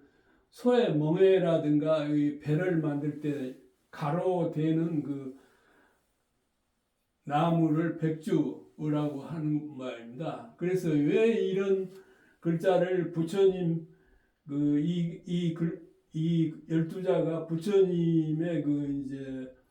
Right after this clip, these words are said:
에, 불상을 만들어서,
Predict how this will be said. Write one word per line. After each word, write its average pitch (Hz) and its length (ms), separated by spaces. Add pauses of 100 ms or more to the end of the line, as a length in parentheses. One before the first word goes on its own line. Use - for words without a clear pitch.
(1040)
에, 135 520 (240)
불상을 170 560
만들어서, 165 1120